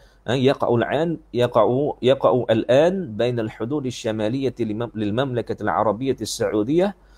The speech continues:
eh, wa syarqil mamlakati al-urduniyah. Kalau kita lihat pada, eh, seketika ini, dari sudut geografinya dikatakan bahawa Al-Hijr,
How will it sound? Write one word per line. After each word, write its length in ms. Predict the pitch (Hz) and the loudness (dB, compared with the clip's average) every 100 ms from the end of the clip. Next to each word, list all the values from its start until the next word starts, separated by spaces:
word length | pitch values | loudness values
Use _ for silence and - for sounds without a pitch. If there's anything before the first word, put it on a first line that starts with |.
| _ - | _ -2
eh, 80 | 95 | 2
wa 100 | 92 | 4
syarqil 380 | - 143 120 117 | 4 0 0 -2
mamlakati 480 | 131 117 104 107 113 | -2 -2 -4 -6 -6
al-urduniyah. 580 | 107 107 92 95 92 87 - _ _ _ _ _ | -2 -2 -2 -2 -4 -6 -12 _ _ _ _ _
Kalau 160 | 104 123 | 0 2
kita 240 | 120 120 | 0 0
lihat 320 | 120 151 165 | 0 0 0
pada, 500 | 120 107 104 101 104 - | -2 2 4 6 4 0
eh, 140 | 104 101 | -6 -6
seketika 480 | - 107 107 - | -4 -4 -2 0
ini, 400 | 135 120 120 185 _ | 0 0 -2 -6 _
dari 160 | - 101 | -6 -6
sudut 240 | 107 113 | -2 -4
geografinya 720 | 104 107 101 107 98 165 143 | -2 -4 0 0 0 -2 -2
dikatakan 800 | 131 113 117 101 185 185 151 214 - - _ - | -2 -2 -2 0 0 2 0 0 -10 -20 _ -2
bahawa 320 | 110 127 - | 0 0 0
Al-Hijr, 640 | 110 - 165 120 107 113 | -2 0 -2 0 0 0